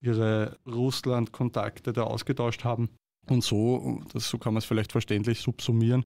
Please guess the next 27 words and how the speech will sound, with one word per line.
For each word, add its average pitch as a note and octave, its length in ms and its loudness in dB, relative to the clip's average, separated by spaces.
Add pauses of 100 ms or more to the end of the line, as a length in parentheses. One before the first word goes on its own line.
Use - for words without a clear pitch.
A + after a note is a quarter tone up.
(140)
ist - 240 -2
quasi A#2 320 2
auch A2 240 -2
Jan A2+ 460 2
Marschalek G#2+ 580 0
zu B2 80 0
seinen G#2+ 240 4
Kontakten G#2+ 500 0
da A2 120 2
gekommen. A2 540 2 (240)
Aber, B2 520 0
und B2 220 0
den A2+ 380 4
Fehler A2+ 260 0
darf A2+ 160 0
man A2+ 100 4
nicht A#2 200 0
machen, A#2 220 4
man A2+ 120 4
darf G#2 140 0
jetzt A2+ 200 0
nicht - 160 0
hergehen A2+ 260 2
und A#2 140 4
sagen, A2+ 240 2
das A2 160 -2
ist - 200 -6